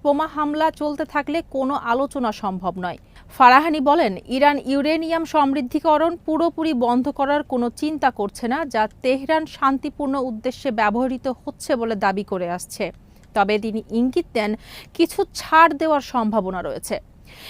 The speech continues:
ইরানের প্রেসিডেন্ট কার্যালয়ের কর্মকর্তা আরও বলেন, সম্ভবত আমরা এর মাত্রা কমাতে পারি, কিন্তু এটি বন্ধ করব না।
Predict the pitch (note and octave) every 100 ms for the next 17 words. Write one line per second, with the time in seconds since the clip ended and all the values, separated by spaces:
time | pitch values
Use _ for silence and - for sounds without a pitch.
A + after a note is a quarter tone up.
0 | D4 B3+ D4 E4 F#4 - D4+ D#4 E4 F#4+
1 | - E4 - E4 E4+ E4+ D#4+ D4 D4+ D4+
2 | D4+ - D#4 A#3+ C4 C#4 D4 A3 F#3+ -
3 | C4 C4 C#4+ E4 E4 F4 - B3+ C4+ D4+
4 | B3 B3+ A3+ A#3 B3+ - F4+ E4 B3 G3
5 | F#3 - - - - A#3 A3+ C4 A3+ C#4
6 | G#3+ F#3 G#3 A3+ - A#3 E3+ D#3+ D#3+ D#3+